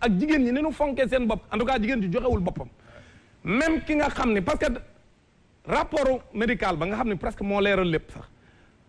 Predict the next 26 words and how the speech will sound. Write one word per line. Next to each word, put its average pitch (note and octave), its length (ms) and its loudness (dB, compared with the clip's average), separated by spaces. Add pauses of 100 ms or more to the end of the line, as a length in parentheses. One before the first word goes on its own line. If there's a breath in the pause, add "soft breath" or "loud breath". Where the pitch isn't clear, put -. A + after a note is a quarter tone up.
(140)
Même C4 200 0
bu D#4+ 60 0
fekkante C4+ 400 0
ne A3 80 2
premier C#4 420 2
aspect B3 240 0
ba G3 120 0
nee A#3+ 220 2
na A#3 120 0
kii A#3+ 320 0 (360)
ñàkk B3+ 280 -2
na B3+ 120 0
ndawam A#3+ 360 0
lu C#4+ 80 0
yàgg. D#4+ 260 0 (760)
Nit A#3+ 220 0
mën A3 140 0
naa F#3+ 160 0
ñàkk E3 220 0
ndawam E3+ 300 2
lu F#3+ 60 2
yàgg G3 200 2
te A3+ 80 2
ñu A#3 80 4
siif C4 220 0
ko. - 180 -2